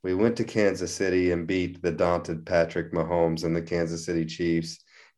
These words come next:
And we had a lead with a minute and a half left in the Super Bowl and let it slip. So very proud of this team, and I can't wait for the future. Very happy to, uh, have Adam on next week, and I'm just really excited to,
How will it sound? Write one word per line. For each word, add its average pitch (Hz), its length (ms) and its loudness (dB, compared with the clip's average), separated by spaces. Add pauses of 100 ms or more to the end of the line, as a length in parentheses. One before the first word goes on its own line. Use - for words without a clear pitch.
And 98 160 0
we 92 120 4
had 117 280 6
a 107 80 6
lead 101 720 2 (420)
with 92 200 0
a 90 40 2
minute 95 260 4
and 85 100 2
a 87 40 2
half 90 320 2
left 87 240 0
in 82 80 -2
the 80 60 0
Super 82 340 -2
Bowl 76 300 2
and 76 100 -2
let 78 160 0
it - 80 -8
slip. 71 460 -6 (460)
So 82 600 2 (120)
very 131 380 6
proud 90 600 4 (200)
of 82 360 2
this 85 260 -2
team, 98 520 0
and 85 100 4
I 82 80 4
can't 92 320 0
wait 95 200 0
for 92 140 -4
the 87 100 -2
future. 110 680 4 (400)
Very 127 340 10
happy 113 760 6
to, 101 500 0
uh, 92 300 6
have 107 200 4
Adam 117 300 6
on 113 220 4
next 120 260 -4
week, 139 340 0
and 101 140 2
I'm 98 340 0
just 98 300 -8
really 101 300 4
excited 110 500 2
to, 107 300 0